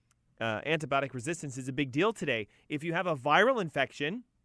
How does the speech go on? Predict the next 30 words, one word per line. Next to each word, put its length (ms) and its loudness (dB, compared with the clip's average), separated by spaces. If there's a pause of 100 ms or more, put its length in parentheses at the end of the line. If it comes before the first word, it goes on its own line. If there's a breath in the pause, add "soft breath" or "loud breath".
(560)
like 160 -2
a 60 -4
sinus 380 0
infection 480 -2
or 120 0
an 80 -4
ear 180 -4
infection 460 -6
or 100 -4
upper 180 -6
respiratory 500 -4
infection 520 -8
that 140 -8 (100)
isn't 480 -2
bacterially 680 -4
sourced, 680 -12 (520 soft breath)
and 160 -4
we 100 -4
give 280 -2
you 80 0
an 60 -2
antibiotic, 1040 -2
well, 340 2 (420 soft breath)
it's 200 -14
not 120 -2
gonna 140 -2
do 300 2
anything, 400 -2
number 220 -2
one. 520 -4